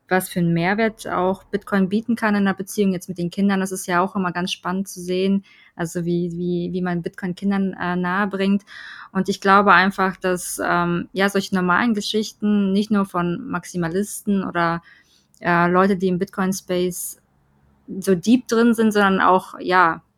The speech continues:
die mitgezogen werden. Ich finde die Geschichten einfach interessanter, weil es ist eine ganz andere, ähm, Herangehensweise, es ist eine ganz andere Sichtweise, ähm,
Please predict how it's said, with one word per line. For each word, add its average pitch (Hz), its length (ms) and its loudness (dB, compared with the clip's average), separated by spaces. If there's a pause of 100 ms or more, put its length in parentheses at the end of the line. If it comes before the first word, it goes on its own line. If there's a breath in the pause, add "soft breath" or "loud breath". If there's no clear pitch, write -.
(220)
die 190 60 2
mitgezogen 214 640 2
werden. 208 240 2
Ich 196 120 -2
finde 202 200 0
die 190 60 -4
Geschichten 208 360 -4
einfach 190 240 -6
interessanter, 185 580 -4
weil 160 120 0
es 180 120 -2
ist - 60 -10
eine 196 80 4
ganz 202 240 4
andere, 196 500 4 (480 loud breath)
ähm, 185 260 2
Herangehensweise, 202 840 2
es 196 60 -6
ist - 80 -4
eine 190 80 2
ganz 196 180 0
andere 185 380 -2 (100)
Sichtweise, 175 1040 0
ähm, 175 280 0